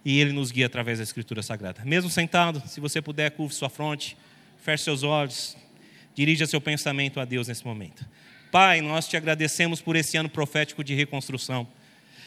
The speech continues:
E nós pedimos em nome de Jesus que o Senhor visite agora a vida do pastor Sidney,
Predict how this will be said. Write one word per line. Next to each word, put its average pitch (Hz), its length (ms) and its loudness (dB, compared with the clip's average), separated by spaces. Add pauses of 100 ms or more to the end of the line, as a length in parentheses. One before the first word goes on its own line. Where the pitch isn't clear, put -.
(100)
E 139 60 -2
nós 170 180 6
pedimos 175 320 0
em 175 80 4
nome 175 220 0
de 156 60 -4
Jesus 165 280 0
que - 60 -4
o - 40 -6
Senhor 180 140 2
visite 160 380 0
agora 156 500 2
a 135 40 0
vida 147 220 -2
do 143 80 -4
pastor 139 300 -6
Sidney, 160 500 -2